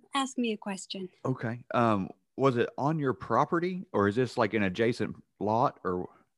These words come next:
Speaker 1: No, it was on our property. My husband mows, uh, paths for me to walk my dogs on.
Speaker 2: Mm-hmm.
Speaker 1: And, um, it's really just a big field, but he mows paths around it, and there is,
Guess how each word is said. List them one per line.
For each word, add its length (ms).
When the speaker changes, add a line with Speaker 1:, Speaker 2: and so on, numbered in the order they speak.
Speaker 1:
No, 180
it 60
was 140
on 140
our 120
property. 560
My 180
husband 560
mows, 460
uh, 220
paths 520
for 140
me 220
to 140
walk 340
my 120
dogs 460
on. 420
Speaker 2:
Mm-hmm. 220
Speaker 1:
And, 320
um, 300
it's 220
really 320
just 360
a 80
big 280
field, 640
but 200
he 300
mows 480
paths 760
around 520
it, 240
and 240
there 280
is, 420